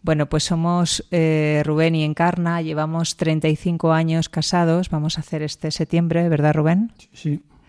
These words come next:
Speaker 1: Eh, esto es una gracia que Dios nos ha regalado y que efectivamente, pues, hemos ido descubriendo en este camino de treinta y cinco años, pues cómo realmente el sacramento del matrimonio es una gran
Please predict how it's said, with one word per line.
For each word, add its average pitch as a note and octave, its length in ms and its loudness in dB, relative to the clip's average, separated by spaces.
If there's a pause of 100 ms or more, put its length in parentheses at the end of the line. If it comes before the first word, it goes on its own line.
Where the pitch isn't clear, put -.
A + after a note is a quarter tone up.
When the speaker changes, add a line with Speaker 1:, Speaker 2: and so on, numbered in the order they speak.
(680)
Speaker 1:
Eh, D#3+ 540 2
esto E3+ 500 2
es D#3+ 200 0
una D#3+ 180 0
gracia D3+ 580 2
que D3 140 -4
Dios C#3+ 220 -2
nos D3+ 180 -4
ha D3+ 80 2
regalado D3+ 560 4
y D#3+ 100 4
que C#3+ 240 0 (120)
efectivamente, D#3 800 0
pues, C#3+ 340 -2
hemos D#3 340 0
ido D#3+ 240 2
descubriendo D#3 600 0
en C#3+ 60 0
este D3+ 200 -4
camino D#3 320 0
de C#3+ 140 0
treinta C#3+ 280 -4
y C#3 60 -2
cinco D3+ 320 -2
años, D#3+ 380 0 (480)
pues - 160 0
cómo E3 240 4
realmente E3 680 4
el D#3+ 80 4
sacramento D#3 680 2
del D#3 180 4
matrimonio D#3 640 4
es D3+ 340 4 (520)
una E3+ 320 4
gran E3 760 4